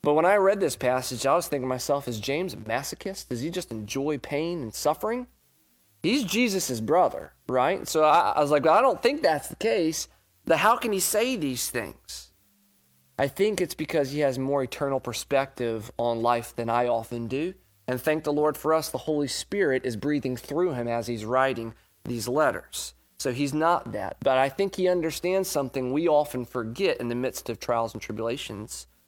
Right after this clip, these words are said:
is that God uses afflictions in his ways, in which ways we don't always understand. His ways are not our ways. They're higher than our ways, the scriptures tell us.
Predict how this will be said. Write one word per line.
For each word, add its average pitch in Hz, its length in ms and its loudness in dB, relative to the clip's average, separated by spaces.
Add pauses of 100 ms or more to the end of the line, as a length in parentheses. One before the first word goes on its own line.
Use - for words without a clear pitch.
(220)
is 135 140 -2
that 127 240 2
God 147 400 4
uses 135 480 -2
afflictions 117 760 -4
in 117 120 -6
his 123 240 -2
ways, 120 640 -2 (240)
in 127 40 -2
which 127 140 -4
ways 151 300 2
we 151 100 2
don't 147 220 2
always 135 340 0
understand. 139 720 -6
His 151 200 -2
ways 175 540 0
are 165 100 -2
not 180 200 0
our 196 200 0
ways. 123 280 -2
They're 190 240 0 (260)
higher 175 400 0
than 113 160 -4
our 107 180 0
ways, 101 320 -6
the - 80 -14
scriptures - 440 -10
tell 67 260 -6
us. - 400 -14